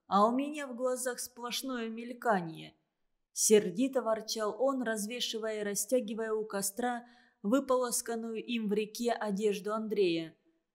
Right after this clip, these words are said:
«Нагрянет братва, надолго ли этой дичины хватит?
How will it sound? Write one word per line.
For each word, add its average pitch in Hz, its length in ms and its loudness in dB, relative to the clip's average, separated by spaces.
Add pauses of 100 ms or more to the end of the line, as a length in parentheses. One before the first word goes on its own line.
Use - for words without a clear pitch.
(100)
«Нагрянет 220 760 4
братва, 214 540 -2
надолго 202 580 2
ли 262 160 0
этой 254 160 -8
дичины 202 540 -2
хватит? 196 500 0